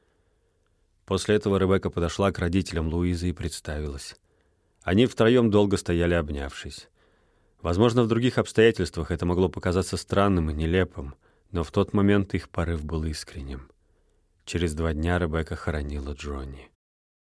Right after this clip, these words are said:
На похоронах Ноэла произнесла прощальную речь, которая была одновременно проникновенной и, как ни странно, смешной. И Ребекка слушала ее, то смеясь, то горько плача.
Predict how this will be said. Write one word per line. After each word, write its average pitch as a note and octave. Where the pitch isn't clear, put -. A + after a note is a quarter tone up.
На F#2+
похоронах A#2
Ноэла G2+
произнесла F#2+
прощальную G2
речь, A#2
которая -
была F#2+
одновременно F2+
проникновенной G2
и, G#2+
как G#2
ни G2
странно, F2+
смешной. D#2+
И G#2
Ребекка A2+
слушала B2
ее, A2
то G2+
смеясь, G2
то -
горько D#2+
плача. D#2